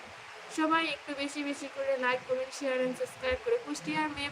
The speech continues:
বল-, বলতে অনেক সুন্দরী। Thank you so much। আমি কুষ্টিয়া জেলা ভেড়ামারা, ভেড়ামারা উত্তরপাড়ার। তাই, thank you so much। কুষ্টিয়া কোন জায়গায়? সদরে নাকি আপনি অন্য থানায়? আমি কুষ্টিয়ারই ছেলে। আমি ভেড়ামারা থানার।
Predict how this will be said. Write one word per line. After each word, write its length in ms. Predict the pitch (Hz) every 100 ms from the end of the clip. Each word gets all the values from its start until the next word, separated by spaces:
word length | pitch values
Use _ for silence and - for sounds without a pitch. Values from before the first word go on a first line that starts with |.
| 277
বল-, 960 | 285 294 - - - - - - -
বলতে 320 | 277 285 311
অনেক 280 | 285 254 277 -
সুন্দরী। 440 | - 254 226 214 226 -
Thank 180 | 302 427
you 280 | 392 - 277
so 160 | 247
much। 120 | 247 - -
আমি 140 | 285
কুষ্টিয়া 400 | 302 302 294 320
জেলা 240 | 311 302 294
ভেড়ামারা, 640 | 285 254 269 277 285 285 285 - - - - - - - - - -
ভেড়ামারা 680 | 262 262 277 285 285 294 349 - - -
উত্তরপাড়ার। 680 | 302 - 294 285 233 202 208 214 - -
তাই, 160 | - 247
thank 220 | 226 254
you 280 | 254 294 277
so 100 | 247
much। 140 | 233 - - - -
কুষ্টিয়া 320 | 330 330 359 349
কোন 260 | 320 302
জায়গায়? 300 | 302 269 247
সদরে 420 | 254 254 262 311
নাকি 260 | 311 302 311
আপনি 220 | 302 311
অন্য 320 | 277 262 277 277
থানায়? 340 | 269 262 262 277 - - - - -
আমি 200 | 254 285
কুষ্টিয়ারই 480 | 285 277 - 277 285
ছেলে। 340 | 285 254 208 202 - -
আমি 300 | 254 269 285
ভেড়ামারা 500 | 269 247 233 254 254 254
থানার। 220 | 403 415